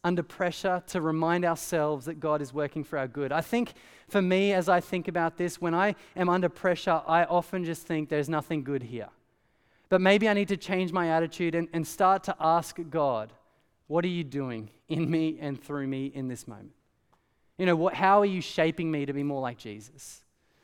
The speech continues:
You know, it, we're not told that we need to stop praying that it, the situation would go away. We see that in the Psalms, that, that happens over and over again. They cry out to God, like, "Take this away from us."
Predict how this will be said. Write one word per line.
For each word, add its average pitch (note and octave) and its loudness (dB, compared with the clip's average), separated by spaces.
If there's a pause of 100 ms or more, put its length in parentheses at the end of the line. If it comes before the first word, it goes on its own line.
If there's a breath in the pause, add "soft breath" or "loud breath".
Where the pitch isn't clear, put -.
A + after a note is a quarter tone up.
(260 soft breath)
You G3+ 6
know, G3+ 8
it, G3 2
we're G3 2
not G#3 2
told F#3+ 4
that F3 -4
we E3+ -2
need E3+ 0
to D#3+ -8
stop - -2
praying F3 0
that E3 -2
it, E3+ -6
the D3 -4
situation F3 -2
would D3+ -4
go D#3 2
away. D3+ 2
We E3 -4
see F3+ -2
that E3 0
in D#3+ -4
the D3 -2
Psalms, E3 -2
that, D#3+ -4
that D3+ 0
happens D#3+ 0
over D#3 0
and D#3+ -2
over D3+ -4
again. D#3 -2
They D#3 0
cry D3+ 0
out D#3 2
to E3+ -6
God, D#3 -2
like, C#3 -6
"Take D3 -2
this D#3+ -6
away D#3+ 0
from F3 -8
us." F#3+ -8